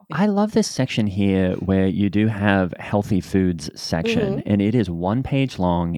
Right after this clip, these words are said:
Speaker 1: and it is basically a testimony where you go into detail about how, i-,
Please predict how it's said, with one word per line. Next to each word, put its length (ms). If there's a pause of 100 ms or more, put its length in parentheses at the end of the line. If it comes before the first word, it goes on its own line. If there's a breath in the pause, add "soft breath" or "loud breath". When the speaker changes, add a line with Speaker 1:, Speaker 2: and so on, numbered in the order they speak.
Speaker 1:
and 120
it 80
is 140
basically 540
a 60
testimony 840
where 120
you 580
go 200
into 260
detail 640
about 300
how, 360
i-, 100